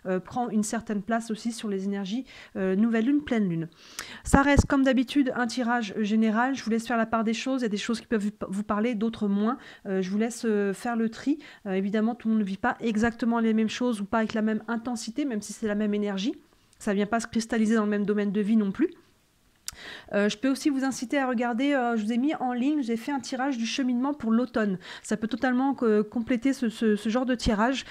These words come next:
où vous pouvez voir un petit peu l'évolution de vos situations, de vos projets, euh, jusqu'à la fin de l'automne, donc, euh, jusqu'à quasiment la fin de l'année, hein, jusqu'au vingt et un décembre.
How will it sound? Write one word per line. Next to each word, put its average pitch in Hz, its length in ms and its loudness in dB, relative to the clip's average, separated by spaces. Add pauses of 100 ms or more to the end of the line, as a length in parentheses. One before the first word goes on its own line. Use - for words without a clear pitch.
(160)
où 214 80 0
vous 208 80 2
pouvez 226 220 2
voir 262 200 0
un 254 60 -2
petit 220 160 -6
peu 254 120 0
l'évolution 226 540 0
de 254 60 2
vos 214 100 2
situations, 226 580 0
de 240 60 0
vos 226 100 0
projets, 226 460 0 (300)
euh, 185 200 2
jusqu'à 220 280 0
la 220 100 4
fin 277 180 0
de 262 60 4
l'automne, 233 380 2
donc, 185 180 -2
euh, 175 460 2
jusqu'à 175 280 -4
quasiment 190 360 0
la 190 100 0
fin 208 180 -2
de 190 60 0
l'année, 202 300 2
hein, 196 60 0
jusqu'au 196 200 -6
vingt 185 180 -2
et 214 60 -4
un 190 80 -2
décembre. 226 440 -4